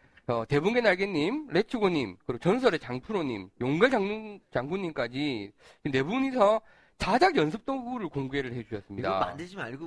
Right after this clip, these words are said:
Speaker 2: 우리 거 빨리 만들어서 파-, 좀 팔죠.
Speaker 1: 아, 예, 뭐
Speaker 2: 시리즈도
Speaker 1: 빨리 준비해야죠.
Speaker 2: 해서. 예.
Speaker 1: 예.
Speaker 2: 아, 만들어 놓은 거 있잖아요.
Speaker 1: 아니, 만들어 놓은 거 있는데
Speaker 2: 네.
Speaker 1: 그게 팔기에는 조금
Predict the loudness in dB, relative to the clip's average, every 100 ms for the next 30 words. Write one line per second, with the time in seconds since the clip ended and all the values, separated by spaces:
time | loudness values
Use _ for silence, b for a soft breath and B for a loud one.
0 | -12 -12 -10 -8 -6 -8 -8 -8 -10 -14
1 | -16 -20 -20 _ _ _ -16 -16 -16 -16
2 | -14 -12 -8 -8 -8 -12 -6 -4 -2 -4
3 | 0 2 2 2 0 2 2 0 -4 -4
4 | -6 -4 0 2 2 0 -8 -10 -12 -10
5 | 4 8 8 8 4 0 2 0 2 2
6 | 2 2 0 -2 -4 -2 -2 0 -2 -4
7 | -4 -6